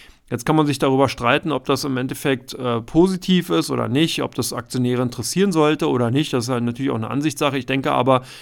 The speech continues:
dass man hier zumindest mal bei den Formulierungen besser als erwartet oder tolle Zahlen immer ein bisschen vorsichtiger sein sollte, weil das natürlich in diesem Fall nicht wirklich der Fall ist. Das heißt, man kriegt hier ganz schnell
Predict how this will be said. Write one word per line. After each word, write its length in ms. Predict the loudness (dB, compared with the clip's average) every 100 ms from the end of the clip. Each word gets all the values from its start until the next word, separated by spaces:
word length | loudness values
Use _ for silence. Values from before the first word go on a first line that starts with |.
| -20 -20 -6
dass 160 | -2
man 120 | 2 2
hier 100 | 2
zumindest 400 | 4 4 2 0
mal 80 |
bei 160 | 2 2
den 140 | 0
Formulierungen 600 | -2 0 2 4 4 2
besser 320 | 2 0 0 0
als 220 | -2 -2
erwartet 500 | -2 0 0 0 -2
oder 220 | 0 0
tolle 300 | 0 -2 0
Zahlen 340 | -2 -2 0
immer 160 | 0 -2
ein 40 |
bisschen 200 | -2 -6
vorsichtiger 560 | -2 -2 -2 -4 -2 -2
sein 240 | -2 -2
sollte, 380 | 0 0 2 0 -2 -18 -18 -2
weil 140 | 0
das 160 | 2 0
natürlich 280 | -2 -2
in 120 | -2 0
diesem 200 | 0 0
Fall 220 | 0 0
nicht 220 | 0 0
wirklich 260 | 0 -2 -6
der 140 | -6
Fall 240 | -4 -4
ist. 100 | -4
Das 140 | -6 -4
heißt, 180 | -6 -4
man 140 | -6
kriegt 240 | -4 -4
hier 100 | -2
ganz 280 | 0 0 0
schnell 480 | -2 2 4 4